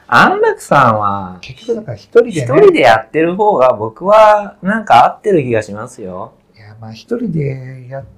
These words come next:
Speaker 2: てくのにちょっと、なんつうか、ね、エネルギーが少なくなってくるじゃん、年齢とともに。
Speaker 1: うんうんうん。
Speaker 2: ちょっとそのエネルギーをどっか外部から欲しいなっていう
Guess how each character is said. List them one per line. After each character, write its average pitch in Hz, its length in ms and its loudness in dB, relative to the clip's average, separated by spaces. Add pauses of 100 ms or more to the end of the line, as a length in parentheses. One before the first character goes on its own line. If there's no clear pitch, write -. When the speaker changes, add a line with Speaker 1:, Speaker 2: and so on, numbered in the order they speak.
(200)
Speaker 2:
て 185 140 -6
く 175 1080 -4
の 143 180 -12
に 113 240 -18
ち 147 100 -10
ょ 143 40 -8
っ - 20 -18
と、 104 500 -12 (560)
な 110 80 -20
ん 104 40 -20
つ - 80 -20
う - 40 -20
か、 90 240 -12 (580)
ね、 123 340 -12 (1800)
エ 120 120 -8
ネ 180 120 -2
ル 190 120 -4
ギ 151 100 -6
ー 113 40 -10
が 104 120 -10
少 - 220 -10
な 156 140 0
く 151 140 -6
な 110 140 -6
っ 113 100 -12
て - 220 -20
く 127 80 -10
る 117 60 -10
じ 82 80 -20
ゃ 82 60 -20
ん、 90 60 -18
年 120 280 -10
齢 113 160 -20 (180)
と 120 120 -6
と 117 120 -8
も 113 140 -10
に。 110 120 -20 (220)
Speaker 1:
う 147 80 -6
ん - 20 -4
う 135 260 -6
ん 98 60 -4 (240)
う - 20 -20
ん。 - 20 -20
Speaker 2:
ち - 120 -20
ょ - 40 -14
っ - 20 -18
と 139 80 -14
そ 165 160 -12
の 180 140 -8
エ 180 60 -10
ネ 196 140 -10
ル 202 120 -12
ギ 180 240 -10
ー 135 40 -10
を 127 200 -14
ど 185 280 -6
っ - 40 -20
か 202 120 -20
外 175 280 -6
部 151 80 -6
か 135 100 -6
ら 120 100 -10
欲 123 140 -14
し 151 160 -14
い 135 40 -10
な 117 140 -10
っ 117 60 -16
て - 160 -18
い 98 80 -10
う 95 80 -14